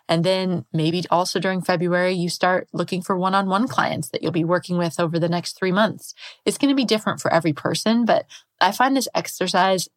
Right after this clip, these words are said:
extremely helpful. And honestly, if you do nothing else from this entire exercise, even if you skipped over the products and services breakdown,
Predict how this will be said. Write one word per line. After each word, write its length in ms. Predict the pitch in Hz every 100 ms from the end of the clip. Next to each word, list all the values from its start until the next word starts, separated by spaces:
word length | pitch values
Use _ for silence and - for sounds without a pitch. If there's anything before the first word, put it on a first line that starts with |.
| -
extremely 800 | - - - - 180 190 202 202
helpful. 540 | 170 170 - - - -
And 160 | 180
honestly, 500 | 170 196 208 - 196
if 120 | 180 196
you 100 | 190
do 160 | 202
nothing 400 | 190 196 214 226
else 340 | 165 160 160 -
from 360 | 180 175 170
this 140 | 170 190
entire 420 | 175 208 240 226
exercise, 640 | 156 - 170 - - 165 - - -
even 300 | 220 269 294
if 120 | 294
you 80 | 220
skipped 360 | - 226 -
over 400 | 165 170 170 170
the 260 | 165 170 170
products 400 | - 180 175 -
and 100 | 185
services 380 | 180 175 160 170
breakdown, 640 | 165 143 - - 135